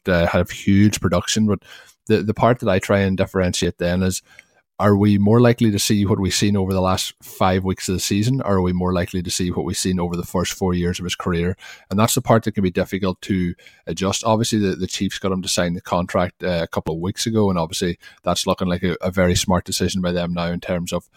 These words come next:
having him locked down for a lower amount of money. So, uh, the money that he's on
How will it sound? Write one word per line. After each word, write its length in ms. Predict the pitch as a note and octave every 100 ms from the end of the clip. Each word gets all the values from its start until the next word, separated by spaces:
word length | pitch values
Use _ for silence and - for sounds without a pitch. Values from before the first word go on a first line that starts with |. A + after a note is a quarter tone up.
| -
having 240 | F#2 F2 F2+
him 60 |
locked 300 | F2 E2+ -
down 240 | - E2+ E2+
for 300 | - F2+ F2
a 120 | F2+
lower 380 | F2 F2 E2+ D#2+
amount 320 | F#2 F2 F2
of 140 | -
money. 240 | F2+ F2 G2
So, 260 | G2 F#2 _ _ _ _ - -
uh, 80 | - -
the 140 | A2 A2
money 320 | A2 B2 C#3
that 100 | D3
he's 180 | C3+ B2
on 300 | A2 A2